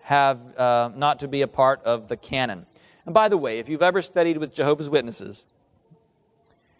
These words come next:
um, you will probably know that they, they di-, they dispute a certain verse. Their Bible, the New World Translation, does not have a certain ber-, verse in the writings. Is it First John, where it talks about these three bear witness, the Father, the Son, and the Holy Spirit,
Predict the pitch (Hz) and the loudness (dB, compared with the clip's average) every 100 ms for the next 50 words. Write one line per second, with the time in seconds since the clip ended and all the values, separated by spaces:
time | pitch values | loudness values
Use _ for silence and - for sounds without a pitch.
0 | _ - 120 120 113 - _ _ _ _ | _ -2 0 0 -2 -20 _ _ _ _
1 | 135 147 151 - 156 160 156 170 165 151 | -8 -2 -2 2 2 2 -2 -4 -4 -2
2 | 147 123 131 127 127 135 135 123 123 117 | -2 -2 -6 -14 -4 0 0 -2 -14 -6
3 | 139 151 165 170 _ _ 123 143 147 160 | -2 0 -2 -6 _ _ -6 -4 -2 -4
4 | 143 - 135 143 160 - - 196 143 135 | -6 -10 -4 -2 -4 -8 -6 -2 0 -2
5 | - 165 147 131 160 123 - 143 185 165 | -2 -6 -6 -2 0 0 -2 0 2 2
6 | 127 113 117 127 143 143 131 143 120 147 | 0 -2 -4 -6 -2 -2 -2 -8 -4 -4
7 | 147 120 113 123 151 143 143 135 - 143 | -4 -10 -10 0 0 2 -2 -2 -8 -8
8 | 165 127 123 120 120 143 - _ _ _ | -6 -4 -4 -4 -4 -4 -12 _ _ _
9 | _ _ 135 139 139 135 131 127 127 131 | _ _ -6 -4 -4 -4 -4 0 2 2
10 | 160 127 117 - 147 - 135 139 165 131 | -2 -8 -10 -4 -6 -2 0 0 -2 -4
11 | 127 131 131 135 131 123 120 135 - 143 | -4 0 -2 -2 -2 -2 -2 -10 -10 -8
12 | 143 131 139 131 139 143 151 - 127 139 | -8 -2 -2 0 -4 -4 -10 -10 -6 0
13 | 131 131 123 - 139 135 123 131 135 - | 0 0 -6 -6 -6 -4 -4 -4 -4 -6
14 | - 135 165 | -4 -2 -2